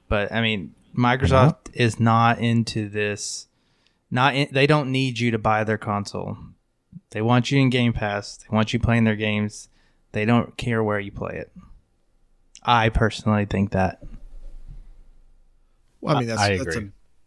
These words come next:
Speaker 3: big reason for them saying that nothing is a, is a Series X exclusive, with one or two exceptions. Um, right? They want you to just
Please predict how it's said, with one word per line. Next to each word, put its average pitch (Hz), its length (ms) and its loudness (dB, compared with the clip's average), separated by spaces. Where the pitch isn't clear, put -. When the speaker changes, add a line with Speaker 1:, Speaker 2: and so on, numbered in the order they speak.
Speaker 3:
big 139 220 2
reason 120 360 -6
for 110 60 -14
them 110 180 -4
saying 110 220 0
that 90 120 -8
nothing 107 360 0
is 98 240 -2
a, 90 220 -4
is 110 140 -4
a - 80 -8
Series 104 560 0
X 104 260 -2
exclusive, 120 960 0
with 113 260 -2
one 110 240 4
or 95 60 0
two 98 100 0
exceptions. - 520 -2
Um, 90 500 0
right? 139 240 2
They 131 80 4
want 127 200 2
you 135 100 2
to 117 140 2
just 110 280 -2